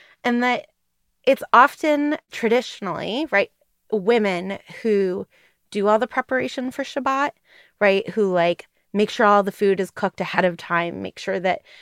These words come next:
everything is ready so that you can have this radical rest. And it is also traditionally women who cover their eyes in order to welcome in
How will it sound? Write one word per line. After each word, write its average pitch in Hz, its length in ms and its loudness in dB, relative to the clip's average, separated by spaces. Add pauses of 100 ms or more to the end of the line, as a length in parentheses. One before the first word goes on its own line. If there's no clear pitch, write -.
(200)
everything 233 400 2
is 175 180 -2
ready 214 520 0
so - 180 -4
that 190 160 0
you 170 160 -10 (140)
can 196 300 0
have 240 200 0
this 269 180 -10
radical 254 380 -2
rest. 262 640 -4 (500)
And 214 120 2
it 214 140 2
is 208 280 2
also 233 300 2
traditionally 196 640 -4
women 185 360 -4
who 196 180 -8
cover 175 380 -2
their 185 300 0
eyes 190 540 -2 (640)
in 208 100 4
order 185 280 0
to 185 260 0 (100)
welcome 196 640 0
in 185 420 -4